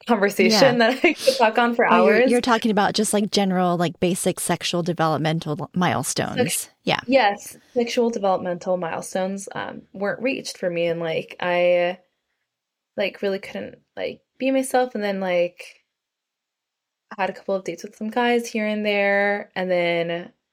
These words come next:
Speaker 1: oh, I had to leave, um, my university 'cause of,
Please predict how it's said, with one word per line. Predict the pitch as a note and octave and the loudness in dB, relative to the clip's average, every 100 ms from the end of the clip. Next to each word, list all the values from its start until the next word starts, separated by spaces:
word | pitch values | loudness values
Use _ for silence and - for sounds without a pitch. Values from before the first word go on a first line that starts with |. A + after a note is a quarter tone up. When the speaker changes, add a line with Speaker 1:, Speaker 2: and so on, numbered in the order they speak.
| _ - | _ 2
Speaker 1:
oh, | G#3+ | 2
I | G#3 | 2
had | A#3+ B3+ | 0 0
to | B3 G#3 F#3+ F3+ F#3 - - _ | 0 2 4 4 2 -2 -12 _
leave, | G3 G3+ A#3 A#3 F3 F3 - - | -6 -2 -2 0 -2 -4 -10 -10
um, | - G2 - G#3 _ - | -6 -6 -8 -14 _ -8
my | G3+ | -4
university | F#3+ F3+ F3 F3 - F3 F3 F#3 | 0 0 0 -2 -4 -6 -6 -8
'cause | - F#3 | -6 0
of, | E3+ - - | 0 0 -6